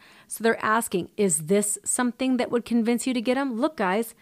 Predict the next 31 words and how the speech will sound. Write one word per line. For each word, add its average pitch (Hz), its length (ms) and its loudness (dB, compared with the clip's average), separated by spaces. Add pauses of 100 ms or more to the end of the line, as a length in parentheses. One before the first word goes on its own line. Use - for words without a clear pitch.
(560)
your 247 100 -2
kids 349 300 4
can 302 100 2
go 233 100 6
back 226 200 4
to 226 80 -4
school. 254 560 0 (220)
They 214 120 2
can 233 140 4
be - 220 0
in 285 240 4
person 247 560 0 (320)
and 226 160 4
they 226 80 6
won't 202 400 2
have 214 260 -4
to 226 120 0
wear 196 220 0
masks. 190 1040 -2 (760)
Now, - 120 -6
isn't 302 260 4
that 294 160 8
interesting? 196 600 0
Because 208 240 0
obviously, 196 720 2 (1040)
masks 220 400 2
are 240 100 2
everywhere 220 480 2
now, 185 400 0
even 233 380 0
with 190 260 0